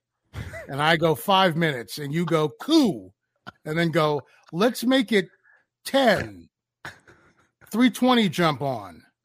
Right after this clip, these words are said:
Speaker 2: I'm like, "Okay." He goes, "Shit, might need five more minutes. Still in bathroom." <laughs> Then two pictures of a sandwich.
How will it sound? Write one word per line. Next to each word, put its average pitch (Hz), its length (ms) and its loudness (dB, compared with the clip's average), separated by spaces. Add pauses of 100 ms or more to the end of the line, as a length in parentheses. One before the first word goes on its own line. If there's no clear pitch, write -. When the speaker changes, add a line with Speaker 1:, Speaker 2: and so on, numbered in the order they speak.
(300)
Speaker 2:
I'm - 80 -20 (140)
like, 98 240 -20
"Okay." 170 600 -4 (840)
He 170 80 -4
goes, 165 220 0
"Shit, 226 420 0
might 208 240 0
need 220 180 -2
five 214 360 0
more 196 180 -2
minutes. 185 420 -4
Still 220 360 -2
in 180 120 -4
bathroom." 131 680 -4 (300)
<laughs> - 80 -2 (1500)
Then 180 200 0
two 254 220 4
pictures 240 480 -2
of 185 120 -6
a 165 80 -6
sandwich. 196 800 -4